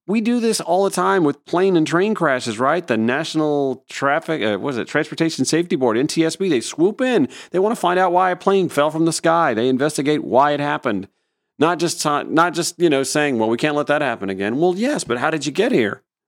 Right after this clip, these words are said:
Neil Bortz doesn't wanna do that. He just wants to finger point. Finger point, a white finger at the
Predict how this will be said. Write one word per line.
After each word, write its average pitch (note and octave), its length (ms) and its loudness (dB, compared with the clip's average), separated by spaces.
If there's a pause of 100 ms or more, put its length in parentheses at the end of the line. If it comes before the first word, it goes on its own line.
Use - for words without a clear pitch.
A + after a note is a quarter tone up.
(160)
Neil D#3+ 160 0
Bortz F3+ 300 -2
doesn't F3+ 240 2
wanna F3+ 180 2
do D3+ 280 0
that. G2+ 280 0 (320)
He C3 140 -2
just C#3+ 180 -4
wants C#3 260 2
to - 80 -2
finger D3 360 2
point. F#2+ 400 -2 (520)
Finger F#3 360 2
point, A#2 380 -2 (100)
a C3+ 80 6
white D#3 340 2
finger A#2+ 540 0 (320)
at A#2 200 -2
the A2+ 200 -2